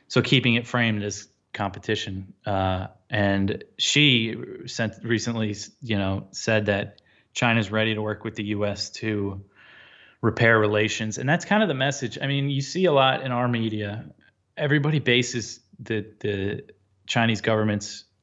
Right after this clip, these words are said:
talking points based on, like, the Global Times and these state media, like, hawkish state media outlets. But if you ever, the Chinese government, the foreign ministry,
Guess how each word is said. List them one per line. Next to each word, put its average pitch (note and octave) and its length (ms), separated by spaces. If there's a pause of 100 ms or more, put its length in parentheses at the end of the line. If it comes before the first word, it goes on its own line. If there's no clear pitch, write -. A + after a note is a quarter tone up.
(440)
talking A2+ 420
points G#2 400
based A2 300
on, G#2+ 60
like, G2+ 140
the G2+ 60
Global G#2 300
Times G#2+ 520
and G#2 380
these A2+ 160
state A2+ 260
media, A2 320
like, G#2+ 180
hawkish - 520 (580)
state A#2+ 320
media A#2 300
outlets. C3+ 340
But A2+ 140
if A2 120
you D#3 100
ever, C3+ 320 (240)
the - 60
Chinese D3+ 320
government, B2 360
the A#2+ 80
foreign G#2 280
ministry, A2+ 600